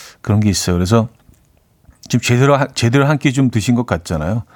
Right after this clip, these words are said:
갈비탕 드시면. 갈비도 좀 뜯고, 음,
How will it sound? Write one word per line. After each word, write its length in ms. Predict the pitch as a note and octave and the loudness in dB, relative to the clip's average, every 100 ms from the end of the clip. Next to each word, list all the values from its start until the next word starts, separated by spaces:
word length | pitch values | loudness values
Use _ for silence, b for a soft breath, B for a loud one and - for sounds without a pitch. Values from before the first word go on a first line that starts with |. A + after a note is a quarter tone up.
| b | b
갈비탕 440 | - G2 G2 G2 F2+ | -6 -4 -2 -2 -2
드시면. 380 | E2 - D#2+ - B B B B B B B B B B B B B _ _ - | -4 -6 -8 -10 B B B B B B B B B B B B B _ _ -4
갈비도 320 | A2 A2+ A2 | 0 2 2
좀 200 | A2 G2+ | 2 2
뜯고, 420 | B2 - F2 D#2+ - - - - | 0 -2 -4 -6 -8 -18 -12 -4
음, 460 | E2 D#2+ D#2 D2+ | 0 0 0 -4